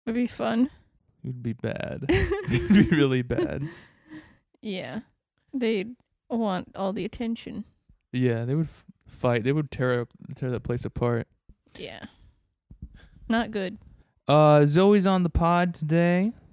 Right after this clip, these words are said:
Speaker 2: Thank you for being on the pod today, Zoe.
Speaker 1: I'm filling in.
Speaker 2: You're filling in, and this is news to you. Breaking news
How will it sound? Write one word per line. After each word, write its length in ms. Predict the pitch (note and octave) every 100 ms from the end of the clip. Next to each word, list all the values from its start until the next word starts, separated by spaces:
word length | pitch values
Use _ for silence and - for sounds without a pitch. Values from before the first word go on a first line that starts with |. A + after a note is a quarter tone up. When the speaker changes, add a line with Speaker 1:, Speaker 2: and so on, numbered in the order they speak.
| -
Speaker 2:
Thank 260 | D3 C#3+ -
you 100 | C#3+
for 140 | -
being 300 | C#3 C#3+ C#3
on 100 | C3
the 60 | B2+
pod 320 | - C3 C3
today, 260 | C3+ C3+
Zoe. 400 | C3 C3 C3 C3+ C#3+
Speaker 1:
I'm 100 | A3+
filling 360 | - A#3 A3+
in. 280 | G#3+ F#3 A#3 - - _ -
Speaker 2:
You're 80 | C#3
filling 380 | F3+ G3 G3+
in, 260 | G3 G3 F#3+
and 640 | - E3 E3+ E3+ E3 E3 - _ _ _ _ -
this 180 | D#3 -
is 220 | D#3 C#3+
news 460 | D3+ E3 E3 E3
to 160 | - -
you. 420 | G#2+ F#2 C#2+ D3 - - _ _ _
Breaking 640 | C#3 D3 D#3 D#3+ D#3+ D3 C#3+
news 640 | D3 D3 C3+ B2+ B2+ -